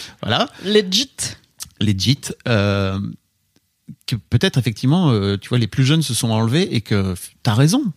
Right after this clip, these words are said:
Speaker 1: dans, dans, dans l'absolu, c'est, est-ce que c'est si grave que ça ? Non. Sauf, sauf si ça dénote, je trouve, moi, d'un, d'un, d'un mal plus profond, d'un mal-être plus profond
Speaker 2: Oui.
Speaker 1: entre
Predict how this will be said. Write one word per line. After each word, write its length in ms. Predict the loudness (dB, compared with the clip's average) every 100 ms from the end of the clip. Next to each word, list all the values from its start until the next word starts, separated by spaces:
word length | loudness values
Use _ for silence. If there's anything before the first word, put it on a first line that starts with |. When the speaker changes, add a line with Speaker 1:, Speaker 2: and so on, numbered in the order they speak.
| _
Speaker 1:
dans, 180 | -10 -8
dans, 220 | -8 -6 -6
dans 140 | -6 -2
l'absolu, 400 | -2 0 2 2
c'est, 260 | 0 -2 -4 -8 -16 _ _
est-ce 120 | -4
que 80 | -2
c'est 160 | -2 -4
si 140 | -2
grave 200 | -2 -2
que 80 | -4
ça ? 260 | -2 -2 -4 _
Non. 240 | 2 2 0 _ _ -20 _ _ _
Sauf, 760 | -2 0 0 -2 -6 -8 -8 -12 _
sauf 360 | -18 -4 -2
si 140 | -2 -2
ça 160 | -2
dénote, 640 | 2 4 4 4 0 -10 -14
je 120 | -16
trouve, 280 | -4 -2 0
moi, 200 | 2 2
d'un, 460 | 2 -2 0 -2 -4 -10 -20 -20 -20 _
d'un, 180 | 0 0
d'un 180 | 2 0
mal 320 | 2 4 4
plus 160 | 2 -2
profond, 420 | 0 -2 -2 0
d'un 100 | 2
mal-être 360 | 4 2 0 -4
plus 120 | -6
profond 460 | 0 0 2 2 0 0
Speaker 2:
Oui. 60 | -2
Speaker 1:
entre 420 | 0 2 4